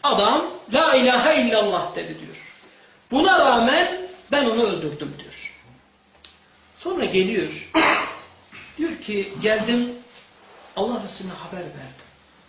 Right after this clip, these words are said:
Çünkü adam rahatsızlık hissediyor. Adam, öldürdüğü adam "La ilahe illallah" diyor ve buna rağmen sahabe onu öldürüyor. Usame radıyallahu anhu.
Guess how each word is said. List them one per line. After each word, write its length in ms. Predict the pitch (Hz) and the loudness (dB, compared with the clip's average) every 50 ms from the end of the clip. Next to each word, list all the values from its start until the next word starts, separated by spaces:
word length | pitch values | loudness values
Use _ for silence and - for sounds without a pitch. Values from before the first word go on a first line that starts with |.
| _ - - | _ -20 -18
Çünkü 140 | 233 - - | -16 -16 -14
adam 280 | 180 185 208 220 208 180 | -10 -6 -6 -4 -4 -4
rahatsızlık 560 | 175 175 175 180 - - 196 175 226 - - | -6 -6 -8 -8 -8 -10 -12 -14 -12 -12 -12
hissediyor. 480 | 160 - - - - - - - - - - - - - - - - - - - - - _ - - - - | -12 -12 -12 -14 -14 -14 -14 -16 -16 -16 -16 -16 -18 -18 -20 -20 -20 -20 -20 -20 -20 -20 _ -20 -20 -16 -14
Adam, 340 | 156 156 180 196 233 262 262 - - | -10 -8 -6 -4 -4 -6 -8 -8 -6
öldürdüğü 380 | 185 202 202 - 220 208 - - | -6 -4 -4 -4 -4 -6 -2 0
adam 380 | 285 254 254 254 247 226 202 220 | 0 0 0 0 -2 0 2 2
"La 180 | 233 240 269 | 4 4 2
ilahe 440 | 254 247 262 269 262 262 269 277 269 | 2 2 2 2 2 2 0 0 2
illallah" 600 | 269 269 269 277 277 277 277 285 277 - - - | 2 2 2 4 2 2 4 2 2 0 0 0
diyor 200 | 302 339 359 370 - - - - - - - - - - | 0 0 0 -2 -2 -6 -12 -16 -20 -20 -20 -16 -8 -6
ve 140 | 202 185 185 | -4 0 2
buna 280 | 233 285 349 330 302 | 2 4 6 6 6
rağmen 340 | 269 240 226 220 214 208 202 | 6 4 4 4 2 0 0
sahabe 420 | 202 - 269 269 262 262 262 - 320 | 0 0 0 2 2 2 2 2 2
onu 240 | 311 311 320 311 | 2 2 2 2
öldürüyor. 720 | 285 262 240 262 247 247 269 262 - - - - - - - - | 2 2 2 0 0 2 2 2 2 2 0 -4 -8 -10 -12 -14
Usame 360 | 170 - - 202 190 202 226 | -10 -6 -4 -2 0 2 2
radıyallahu 800 | 220 202 202 202 208 208 202 196 202 208 226 220 202 190 185 170 | 4 4 2 2 0 0 0 0 0 2 2 2 2 2 -2 -4
anhu. 380 | 185 185 170 151 143 147 131 | -4 -4 -4 -6 -6 -8 -8